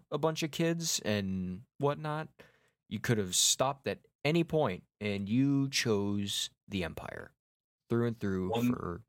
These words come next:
Speaker 1: over two decades.
Speaker 2: One thing that I,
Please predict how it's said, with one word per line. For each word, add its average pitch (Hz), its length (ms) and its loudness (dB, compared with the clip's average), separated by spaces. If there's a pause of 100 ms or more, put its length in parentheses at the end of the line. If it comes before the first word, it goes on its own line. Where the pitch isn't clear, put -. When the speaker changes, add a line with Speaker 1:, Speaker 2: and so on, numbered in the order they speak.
Speaker 1:
over 101 240 0
two 95 160 -4
decades. - 500 -10 (680)
Speaker 2:
One 120 240 2
thing 120 240 0
that 101 120 0
I, 95 260 0